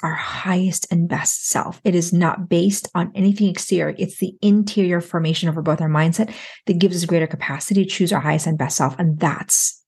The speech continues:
the kind of freedom that we really crave. Because what we want is not just a freedom to be able to do whatever we want. It's the freedom to do what is best for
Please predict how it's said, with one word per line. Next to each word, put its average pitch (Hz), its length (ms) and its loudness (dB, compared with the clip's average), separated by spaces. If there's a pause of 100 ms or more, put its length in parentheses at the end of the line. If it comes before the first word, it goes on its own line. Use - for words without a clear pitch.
(160)
the 180 80 -4
kind 180 300 0
of 165 60 -4
freedom 175 240 2
that 180 100 0
we 196 120 4
really 311 260 0
crave. 202 340 -8 (320)
Because 277 200 2
what 262 120 4
we 247 120 4
want 214 560 -2
is 208 200 2
not 233 160 0
just 254 180 -6
a 165 40 -6
freedom 185 520 -2
to - 100 -6
be 156 60 2
able 151 120 -2
to 151 60 -2
do 160 120 -2
whatever 147 260 0
we 147 60 -2
want. 170 240 0 (300)
It's - 200 -2
the 240 60 2
freedom 233 360 2
to 202 80 0
do 196 140 4
what 208 180 -4
is 190 200 -2
best - 440 -8
for - 220 -10